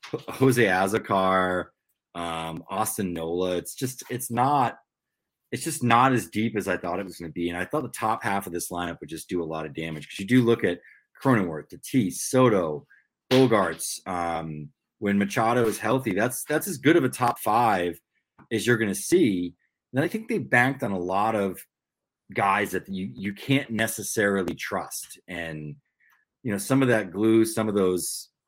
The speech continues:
we'll say, depth pieces, um, role players just have not produced. And that's been a big issue with this team.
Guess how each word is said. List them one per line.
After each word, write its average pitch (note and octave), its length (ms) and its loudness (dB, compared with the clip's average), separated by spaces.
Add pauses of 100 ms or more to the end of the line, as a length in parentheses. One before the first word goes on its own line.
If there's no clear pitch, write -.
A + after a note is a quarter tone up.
(180)
we'll G#2 100 -4
say, G2+ 220 0
depth F#2+ 420 -4
pieces, F2+ 680 -2 (460)
um, D#2+ 760 -10 (140)
role F#2+ 220 0
players E2+ 480 -4
just - 240 -14 (140)
have F2+ 240 -10
not E2+ 420 -8 (800)
produced. G#2 500 2
And D#2 460 -10
that's F2+ 220 -6
been G#2+ 120 -2
a E2+ 60 -4
big F2+ 260 -2
issue F2+ 300 -2
with D2+ 120 -6
this D2 180 -10
team. D2+ 420 -10